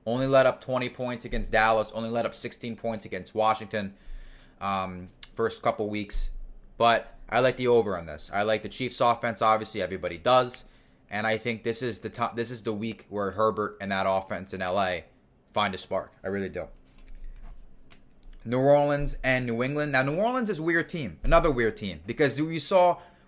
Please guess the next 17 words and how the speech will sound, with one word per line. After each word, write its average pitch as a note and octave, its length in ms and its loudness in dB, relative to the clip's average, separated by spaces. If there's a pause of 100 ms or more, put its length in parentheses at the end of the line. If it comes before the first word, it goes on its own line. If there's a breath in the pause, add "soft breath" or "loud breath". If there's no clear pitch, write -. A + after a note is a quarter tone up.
we F3 80 0
saw E3+ 240 6
one G#3+ 480 4
kind G3 320 2
of, D#3+ 300 -4 (720 soft breath)
uh, C3+ 240 8
version D3 500 4
of C#3+ 120 0
the C#3+ 60 -2
New C3+ 120 2
Orleans C3+ 420 2
Saints B2+ 540 -2 (420)
in B2+ 160 0
week B2 240 -2
one C#3 300 2
when A#2+ 100 -2
they A2 280 -2